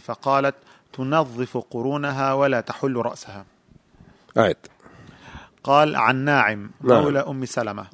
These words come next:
Speaker 2: مم.
Speaker 1: قال: "سألت أم سلمة رضي الله عنها عن غسل الرجل فقالت: 'ينقي الشعر ويروي الشعر'".
Speaker 2: نعم.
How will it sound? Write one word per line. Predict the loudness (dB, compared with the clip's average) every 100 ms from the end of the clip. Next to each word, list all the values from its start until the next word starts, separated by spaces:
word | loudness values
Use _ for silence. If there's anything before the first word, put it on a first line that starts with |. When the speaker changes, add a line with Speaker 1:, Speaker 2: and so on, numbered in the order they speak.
| -10
Speaker 2:
مم. | -8 -8 -2
Speaker 1:
قال: | 0 0
"سألت | -2 -4 -4 -4
أم | -8 -8 -8
سلمة | -6 -6 -4 -6 -6 -6 -6 _
رضي | -6 -6 -4 -4
الله | -4 -4 -4 -4
عنها | -6 -8 -12 -14 -18 _ -20 -18 -4
عن | -4 -2
غسل | -4 -4 0
الرجل | 0 0 -4 -12 -16
فقالت: | -12 -8 -2 0 0 -2
'ينقي | -4 -4 -8
الشعر | -8 0 2 2 0
ويروي | -2 -2 0 -2
الشعر'". | -4 -6 -8 -8 -12 _ _ -2
Speaker 2:
نعم. | -2